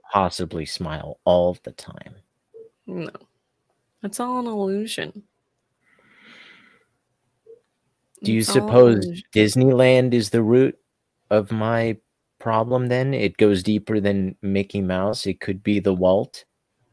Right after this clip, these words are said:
Speaker 1: himself?
Speaker 2: Well, I think, I think, honestly, I think it's a good thing, Gavin, that you discovered that Walt Disney was an illusion and the whole Disneyland, Disney World experience was an illusion when you did,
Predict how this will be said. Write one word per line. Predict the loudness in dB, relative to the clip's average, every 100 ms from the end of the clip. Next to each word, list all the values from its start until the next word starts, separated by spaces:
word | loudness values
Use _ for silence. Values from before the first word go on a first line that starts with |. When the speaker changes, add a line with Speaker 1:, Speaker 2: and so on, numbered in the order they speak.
| _ -10
Speaker 1:
himself? | -8 -4 -4 -4 -6 -12 -20 _ _ _ _ _ _ _ _ _ _ _
Speaker 2:
Well, | -4 0 0 0 -2 -4 -6 -6
I | -4 -4 -4
think, | -6 -4 -2 -2 -4 -10 -18 -20 _ _ _ _
I | 0 0
think, | 2 0 2
honestly, | 2 2 4 4
I | 4
think | 2 0
it's | 0 -2
a | -8
good | -2 0 0 -2
thing, | -2 0
Gavin, | 0 2 2 0 0
that | 0 -2
you | -4 -4
discovered | -4 -6 -10 -2 -2 0 -4 0
that | 0 0 -2
Walt | -2 -2 -2 -6
Disney | -8 -6 -6 -6 -4
was | -8 -8
an | -10
illusion | -10 -8 -8 -6 -6 -6 -8 -14 _ _ _ _ _ _ -8
and | -4 -4
the | -6
whole | -8 -6 -6
Disneyland, | -4 -8 -6 -6 -4 -4 -4
Disney | -4 -6 -6
World | -4 -4 -6
experience | -8 -8 -6 -6 -6
was | -6
an | -6
illusion | -4 -4 -4 -6 -6
when | -6 -4
you | -6
did, | -6 -8